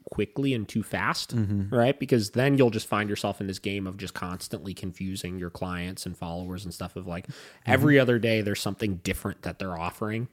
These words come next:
Speaker 1: or
Speaker 2: Yep.
Speaker 1: something different that
Speaker 2: Yeah.
Speaker 1: they're doing, which is, which is
Speaker 2: Yeah.
Speaker 1: confusing, obviously.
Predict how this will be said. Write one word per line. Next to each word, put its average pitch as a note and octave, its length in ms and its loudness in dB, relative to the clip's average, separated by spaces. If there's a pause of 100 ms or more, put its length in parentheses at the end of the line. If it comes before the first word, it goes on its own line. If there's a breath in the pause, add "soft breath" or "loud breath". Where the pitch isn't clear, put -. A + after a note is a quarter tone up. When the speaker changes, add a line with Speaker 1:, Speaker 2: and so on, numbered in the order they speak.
(100)
Speaker 1:
or A2+ 60 6
Speaker 2:
Yep. A2+ 100 6
Speaker 1:
something G#2+ 320 0
different G#2+ 360 0
that B2+ 80 8
Speaker 2:
Yeah. A2+ 80 6
Speaker 1:
they're G2 80 -2
doing, G2 280 0
which G2+ 160 -2
is, G2+ 180 -4
which A2 200 0
is G2 100 -2
Speaker 2:
Yeah. - 40 -10
Speaker 1:
confusing, G2+ 460 2
obviously. G#2+ 540 2